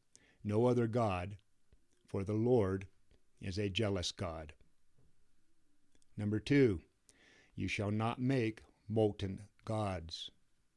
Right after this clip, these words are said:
Number three, "You shall not neglect to keep the feast of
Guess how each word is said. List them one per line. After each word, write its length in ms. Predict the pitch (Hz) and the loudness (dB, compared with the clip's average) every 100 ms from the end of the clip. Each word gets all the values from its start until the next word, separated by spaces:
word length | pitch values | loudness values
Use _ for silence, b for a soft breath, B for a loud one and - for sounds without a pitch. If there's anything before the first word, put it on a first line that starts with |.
| _ _ _ _ _ _ _ _ _ - _ _ - | _ _ _ _ _ _ _ _ _ -20 _ _ -6
Number 240 | 98 101 | -2 -2
three, 680 | 98 - 135 139 110 80 80 b b b b - | -2 2 6 6 4 0 -10 b b b b -8
"You 180 | 95 98 | -6 -4
shall 240 | - 107 | -4 -2
not 320 | 113 143 160 | 0 0 2
neglect 640 | 160 139 117 113 98 - - - - | 0 2 2 2 0 -4 -16 -16 -8
to 80 | 110 | -4
keep 280 | 127 123 | -2 -4
the 120 | - 104 | -8 -6
feast 580 | - 139 90 - - - - - | 2 2 4 -2 -4 -16 -16 -8
of 200 | 107 98 | -6 -6